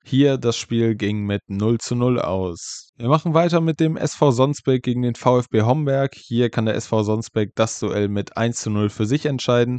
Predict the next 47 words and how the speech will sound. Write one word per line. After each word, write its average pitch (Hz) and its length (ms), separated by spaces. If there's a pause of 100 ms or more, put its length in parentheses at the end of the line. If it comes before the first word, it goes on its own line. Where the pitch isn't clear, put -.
(140)
Der - 100
S - 100
V 131 160
Biebenhorst 156 540
verliert 131 380
mit 120 240
zwei 117 340
zu 131 200
drei 117 320
gegen 110 280
den 107 240
E 123 160
T 120 120
B 104 180
Schwarz-Weiß 101 540
Essen. 156 360 (100)
Und 117 160
der 104 100
erste 151 280
F 143 120
C - 160
Büderich 185 560
gewinnt 135 480
überraschend 131 720
mit 120 260
vier - 360
zu - 180
eins 135 360
gegen 113 220
den 110 100
K 98 200
F 95 80
C 131 220
Uerdingen. 95 520
Das 151 200
war's 175 140
mit 170 140
dem 175 80
Spieltagsrückblick. 190 1000 (160)
Wir 117 180
gehen 113 200
weiter 107 360
ins 117 280
Wants 90 240
to 127 100
Watch 127 220
Format. 95 420